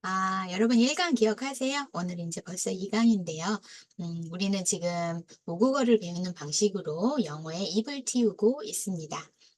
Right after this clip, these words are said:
자, 오늘, 어, 다이어그램 또 설명하면서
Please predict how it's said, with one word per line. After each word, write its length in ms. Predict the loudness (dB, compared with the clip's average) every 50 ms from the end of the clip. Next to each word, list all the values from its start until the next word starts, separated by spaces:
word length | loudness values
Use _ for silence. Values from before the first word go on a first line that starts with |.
| _ _ _ _ _
자, 480 | -12 -12 -10 -6 -4 -4 -4 -4 -4 -6
오늘, 480 | -6 -6 -6 -4 -2 -2 -2 -2 -4 -8 -16 -20 -20 _ _ _
어, 180 | -14 -12 -12 -10 -8
다이어그램 680 | -2 2 4 4 4 4 2 -2 -4 -2 -2 -4 -4 -6 -8
또 80 | -8
설명하면서 680 | -4 0 0 2 2 2 0 0 -2 -2 -4 -4 -2 -4